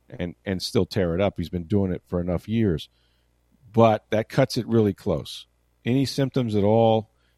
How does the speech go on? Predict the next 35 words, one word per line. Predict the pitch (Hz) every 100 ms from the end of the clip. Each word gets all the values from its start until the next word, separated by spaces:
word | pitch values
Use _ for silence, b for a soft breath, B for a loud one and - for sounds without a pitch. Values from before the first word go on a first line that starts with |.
| _ -
any | 113 117
kind | 123 110
of | 101 92
po-, | 110 110 107
any, | 120 120 110
any | 120 117
setbacks | 107 120 107 107 98 -
at | 98
all, | 98 95
and | 95
then | 92
he's, | 87 -
then | - 92
he's | 85
in | 85
trouble. | - 104 80 - _ _ _ _ _
But | - 120 _ _ _ _
we, | - 131 -
we, | 143
it's | 123 147
undeniable | 208 170 139 175 120 95 - -
that, | 107 101 101 _ _ _
and | 113
we | 160
don't | 254 190 156
know | 143 120 92 -
that, | - 107 -
that | 110
he | 117
would | 123 117
have |
made | 104 107 104
it | 87
back | 101 95 -
for, | - 104 98 92